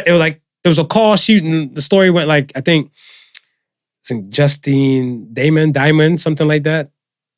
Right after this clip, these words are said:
Uh, if I'm butchering the name and families here, apologies. But long story short, she called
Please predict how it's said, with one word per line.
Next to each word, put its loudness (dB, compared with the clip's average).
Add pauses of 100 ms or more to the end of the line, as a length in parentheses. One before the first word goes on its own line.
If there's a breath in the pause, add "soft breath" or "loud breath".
(120)
Uh, -6 (120)
if -16
I'm -8
butchering 2
the 4
name 4
and -2
families 0
here, 4
apologies. 0 (320 loud breath)
But 0 (1080)
long 2
story 2
short, 2 (800)
she 2
called 0